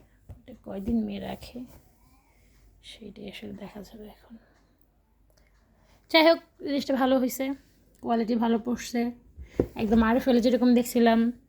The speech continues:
ঠিক সেরকম। তবে আরএফএল এর প্রাইস বেশি ছিল। এখানে সব কিছু মিলায়ে তিনশো পঞ্চাশ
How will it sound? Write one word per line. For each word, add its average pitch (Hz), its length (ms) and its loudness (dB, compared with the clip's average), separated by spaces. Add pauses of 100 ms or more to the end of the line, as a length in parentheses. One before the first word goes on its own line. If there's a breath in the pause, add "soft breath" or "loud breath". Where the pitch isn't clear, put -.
ঠিক 262 200 -4
সেরকম। 233 400 4 (920 soft breath)
তবে 240 180 -2 (100)
আরএফএল 233 360 0
এর 240 120 -4
প্রাইস 262 200 0 (120)
বেশি 254 180 0 (100)
ছিল। 240 160 2 (200)
এখানে 254 280 4 (160)
সব 247 200 2
কিছু 254 180 -4 (100)
মিলায়ে 254 340 6 (840)
তিনশো 240 300 -2
পঞ্চাশ 247 240 4